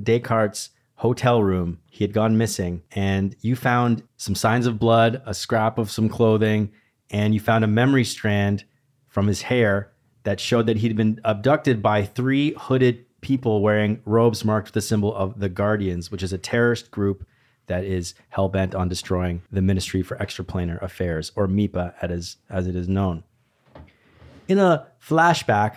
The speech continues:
that we did, it was revealed <laughs> that a lot of things, that you guys share the same dorm room 'cause you knocked down a wall, and your friend Bertrand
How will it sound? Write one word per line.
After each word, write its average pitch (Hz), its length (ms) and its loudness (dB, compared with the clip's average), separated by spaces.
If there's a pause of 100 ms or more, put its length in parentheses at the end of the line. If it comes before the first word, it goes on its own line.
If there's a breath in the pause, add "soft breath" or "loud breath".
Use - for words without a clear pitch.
(140)
that 113 140 0
we 107 120 2
did, 98 340 0 (160)
it 123 60 2
was 127 180 6
revealed 143 440 6
<laughs> - 260 -14
that 120 360 4
a 131 60 2
lot 135 180 6
of 151 120 4
things, - 440 -2 (680 loud breath)
that 117 420 2
you 120 100 2
guys 120 260 4
share 120 360 4
the 107 100 0
same 127 520 2 (140)
dorm 123 320 6
room 120 200 4
'cause 110 120 0
you 107 60 2
knocked 110 300 2
down 117 180 4
a 117 60 2
wall, 107 520 4 (320 soft breath)
and 104 520 2 (300)
your 113 160 0
friend 123 300 2
Bertrand 113 600 2